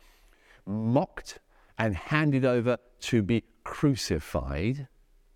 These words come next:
It's like kind of tumbleweed, you know, it's just like, the, just let's pretend he never said that. It just doesn't seem to go down into their attention span. Their, their, their imagination can't receive it,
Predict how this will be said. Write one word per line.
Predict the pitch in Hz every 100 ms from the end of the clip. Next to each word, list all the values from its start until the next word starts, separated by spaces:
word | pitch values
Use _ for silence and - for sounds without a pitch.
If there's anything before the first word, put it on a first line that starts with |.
| _ _ _ _ _ -
It's | 117 143
like | 131 - -
kind | 151 127
of | 98 - _ _ _ _ - -
tumbleweed, | - 165 110 90 87 78 73 69 - _
you | -
know, | 104
it's | 87
just | 127 131
like, | 110
the, | 120 117 _
just | - 139 -
let's | 151 -
pretend | - 123 143 127 110
he | 117
never | 117 107
said | 101 - 90 87
that. | 127 85 - -
It | 127 -
just | - 233 -
doesn't | - 196 156 156
seem | - 170 147
to | 143
go | 151 147 135 -
down | 156 170 180 131 101 120 - - - -
into | 151 160 147
their | 123 131 131 120 _ - - _ _ _
attention | 139 - - 196 - 135 113
span. | - 101 78 76
Their, | 82 117
their, | 123 135
their | 135 135 139
imagination | 151 185 165 175 175 131 117
can't | - 165 143
receive | 143 - - 226 156
it, | 78 -